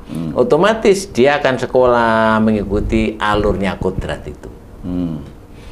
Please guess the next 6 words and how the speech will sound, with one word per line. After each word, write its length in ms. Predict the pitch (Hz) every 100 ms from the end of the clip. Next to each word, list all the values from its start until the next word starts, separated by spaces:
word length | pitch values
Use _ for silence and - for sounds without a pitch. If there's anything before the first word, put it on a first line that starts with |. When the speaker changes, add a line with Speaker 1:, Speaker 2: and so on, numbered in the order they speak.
| - - - - - - -
Speaker 2:
Ada 320 | - 120 131 156
juga 480 | 156 156 180 175
yang, 560 | 160 135 127 120 110 110 - -
yang 400 | 120 123 120 113
berkeyakinan 960 | 101 117 117 117 - 117 135 175 156
bahwa 800 | 110 87 80 82 92 123 165 -